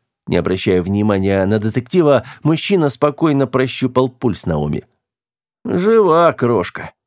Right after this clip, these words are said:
удовлетворённо процедил здоровяк. Он достал нож, такой же, как у того самоубийцы, и перерезал ремень, которым была пристёгнута девушка. Она рухнула вниз, но сектант поймал её и не дал снова удариться головой.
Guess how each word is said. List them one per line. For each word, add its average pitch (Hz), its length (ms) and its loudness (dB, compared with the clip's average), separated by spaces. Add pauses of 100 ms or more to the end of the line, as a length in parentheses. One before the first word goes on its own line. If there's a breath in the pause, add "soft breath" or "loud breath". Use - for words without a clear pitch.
(260)
удовлетворённо 98 840 0
процедил 85 500 -4
здоровяк. 87 640 -10 (480)
Он 139 180 0
достал 120 420 2
нож, 139 280 -2
такой 92 320 0
же, 95 120 -2
как - 240 -4
у 92 80 0
того 101 240 2
самоубийцы, 104 920 0 (180)
и 151 100 0
перерезал 139 600 0
ремень, 131 420 0
которым 104 500 0
была 110 420 2 (100)
пристёгнута 92 640 -2
девушка. - 520 -8 (400)
Она 110 320 0
рухнула 92 440 -2
вниз, 127 320 -2 (240 loud breath)
но 147 320 0
сектант 151 480 -4
поймал 156 420 0
её 143 300 -2
и 139 200 -2
не 143 140 0
дал 131 260 0
снова 120 340 -2
удариться 101 600 -4
головой. 101 520 -8